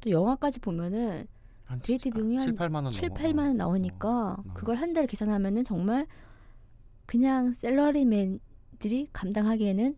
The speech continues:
Speaker 2: 아, 잘 버시는 분이니까. <laughs>
Speaker 1: 어렵죠. 음.
Speaker 2: 그러네요.
Speaker 1: 자, 일단은 이분은 우리한테 정확한 고민을 부-, 뭐가 다, 뭐가 더 필요해 님은 정확히 딱 한 줄을 질문했어요.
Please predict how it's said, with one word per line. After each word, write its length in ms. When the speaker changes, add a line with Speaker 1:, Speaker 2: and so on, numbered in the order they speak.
Speaker 2:
아, 120
잘 180
버시는 340
분이니까. 440
<laughs> 800
Speaker 1:
어렵죠. 540
음. 500
Speaker 2:
그러네요. 760
Speaker 1:
자, 240
일단은 560
이분은 480
우리한테 600
정확한 560
고민을 680
부-, 240
뭐가 260
다, 360
뭐가 240
더 120
필요해 360
님은 280
정확히 600
딱 200
한 140
줄을 220
질문했어요. 800